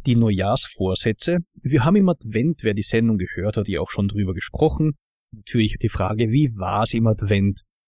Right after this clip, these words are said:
Vorm Advent ist in sämtlichen Wellness-Zeitschriften, Frauenzeitschriften, Herrenmagazinen und wo nicht noch überall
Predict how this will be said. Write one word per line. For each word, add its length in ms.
Vorm 440
Advent 500
ist 140
in 100
sämtlichen 880
Wellness-Zeitschriften, 1040
Frauenzeitschriften, 920
Herrenmagazinen 1040
und 200
wo 240
nicht 200
noch 140
überall 520